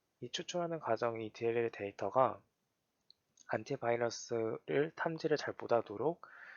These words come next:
데이터가 보호되어 있기 때문에 패킹이나 디코딩을 통한 데이터 보호 기법이 적용되어 있기 때문에, 어, 그것도 한번 복원을 해볼 겁니다. 그리고 이 추출한 디엘엘이 잘 뽑혔는지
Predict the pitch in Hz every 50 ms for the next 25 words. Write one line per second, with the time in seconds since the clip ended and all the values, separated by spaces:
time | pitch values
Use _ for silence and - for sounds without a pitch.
0 | - _ - - 113 - - 117 113 110 - - 113 113 131 143 135 127 117 107
1 | 104 - - 104 - - 104 98 98 101 110 147 151 - - 165 156 - - 170
2 | 160 135 120 113 113 127 151 156 160 _ _ - - - - - - 120 113 113
3 | 113 113 107 107 117 - _ _ _ - 107 107 - - 120 113 113 127 151 165
4 | _ _ _ _ _ - - 101 101 - - 110 - _ - 113 117 117 - -
5 | - - 120 117 - - 104 101 107 107 107 110 107 104 - - - - - 101
6 | 101 104 117 131 117 - - _ _ _ - - - - - - - - _ -
7 | 123 - - - 120 117 113 - - - 110 110 104 104 127 143 160 180 196 _
8 | _ - - 113 110 - 110 110 107 107 107 104 104 123 135 139 135 170 160 -
9 | 160 151 - - - 101 98 92 - - - - _ _ _ - - - - -
10 | - - - _ _ - - - 120 113 113 - - 160 175 202 214 _ _ _
11 | _ _ _ _ _ _ _ _ _ _ _ - 123 - - - 185 - - -
12 | 190 180 170 165 - - 123 117 117 117 120 117 120 120 113 135 143 139 117 104
13 | 101 _ - - - 107 107 - - 165 - - - 185 185 165 143 117 110 104
14 | 107 110 131 160